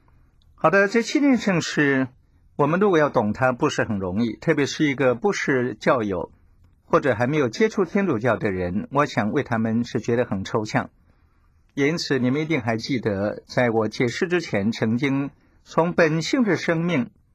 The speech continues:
的成长和超性生命，就是天主因着受洗给我们的生命的成长的历程做一个对比。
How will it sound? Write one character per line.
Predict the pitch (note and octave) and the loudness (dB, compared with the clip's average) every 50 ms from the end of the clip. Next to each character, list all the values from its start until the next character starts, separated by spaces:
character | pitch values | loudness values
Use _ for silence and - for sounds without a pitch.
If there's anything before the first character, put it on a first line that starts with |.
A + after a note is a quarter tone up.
| _ _ _ _ | _ _ _ _
的 | - D3 | -4 -4
成 | C3+ - B2+ B2+ D3 D3+ | -2 0 0 0 0 0
长 | D3+ A#2 G2+ F#2+ G2 | 0 -2 -2 -2 -4
和 | - - A#2 A2+ A2+ | -4 -2 -2 -2 -2
超 | - - D#3+ D#3 D#3 | 0 0 0 0 2
性 | D#3 C#3 A#2 | 0 -2 -2
生 | - - B2+ A#2+ | -2 0 0 0
命， | B2+ A#2 G#2 - | 0 -2 -2 -2
就 | - D3+ C#3 | -2 -2 -2
是 | - D3+ C#3 | 0 -2 -2
天 | C3+ - - A#3+ B3+ C4 B3 | -4 -2 -2 0 0 2 2
主 | A3+ C#3+ A2+ A2 - - | 2 0 0 -2 -4 -4
因 | - D#3+ E3 | -4 -4 -2
着 | - D#3 B2 | -2 -2 -2
受 | - - F3 D3 | 0 0 -2 -2
洗 | A#2+ - G#2+ | -2 -2 -4
给 | F#2+ A#2+ A#2+ | -2 -2 -2
我 | A#2+ A2+ | -2 0
们 | G2+ G#2+ | -2 -2
的 | A2+ A2+ | -2 -2
生 | G#2 - - D#3 D#3 | -2 0 0 0 0
命 | D#3+ D#3+ C3 G#2+ - - | 0 -2 -2 -4 -4 -4
的 | A#2+ G#2 | -4 -4
成 | - - - A2 C3 D3 | -4 -4 -4 -4 -2 -2
长 | - A2+ G2+ G2 | -2 -2 -2 -2
的 | A#2 A#2 | -2 -2
历 | D#3+ D#3+ A#2+ | 0 -2 -4
程 | - - G#2+ F#2+ G2+ | -4 -6 -6 -6 -6
做 | G2+ - B2 | -4 -4 -2
一 | A2+ G#2+ | -2 -2
个 | - A#2 G#2+ | -4 -4 -4
对 | - D3+ C3 G2+ | -2 0 -2 -2
比。 | E2+ - E2+ - | -4 -6 -12 -12